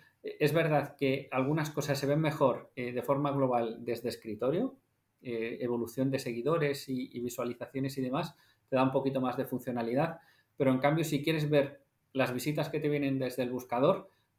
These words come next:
todavía en escritorio no lo han actualizado, entonces a lo mejor solo tienes un uno por ciento en para ti y un uno por ciento en tu perfil y el resto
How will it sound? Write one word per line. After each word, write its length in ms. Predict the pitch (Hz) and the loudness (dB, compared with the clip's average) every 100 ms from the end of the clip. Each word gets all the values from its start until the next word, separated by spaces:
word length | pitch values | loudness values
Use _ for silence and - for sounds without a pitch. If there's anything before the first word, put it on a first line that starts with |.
| - | 4
todavía 360 | 135 131 151 | 6 6 4
en 80 | 156 | 4
escritorio 460 | 147 147 135 147 135 | 2 0 2 4 4
no 140 | 143 | 4
lo 80 | 151 | 4
han 160 | 147 135 | 2 0
actualizado, 640 | - 135 120 - 139 185 | 0 0 0 0 0 0
entonces 600 | 139 135 135 131 - - - - _ | -2 -2 -2 -2 -4 -16 -20 -20 _
a 80 | 120 | -6
lo 40 | 117 | -2
mejor 220 | 139 135 | 0 2
solo 180 | 143 139 | 2 2
tienes 280 | 135 135 131 | 0 0 -2
un 80 | |
uno 180 | 139 135 | 0 2
por 140 | 135 - | 0 0
ciento 240 | 143 135 | -2 -2
en 100 | 131 | 0
para 240 | 123 117 | 0 0
ti 220 | - 165 143 | 0 0 2
y 40 | |
un 80 | 139 | 0
uno 140 | 135 | 0
por 140 | 139 - | 0 -2
ciento 240 | 135 135 | -4 -4
en 80 | 135 | -8
tu 100 | - | -6
perfil 400 | 123 - 185 151 | -6 -2 -2 0
y 60 | |
el 100 | 117 | -2
resto 520 | 110 127 - 135 127 | -2 -4 0 2 0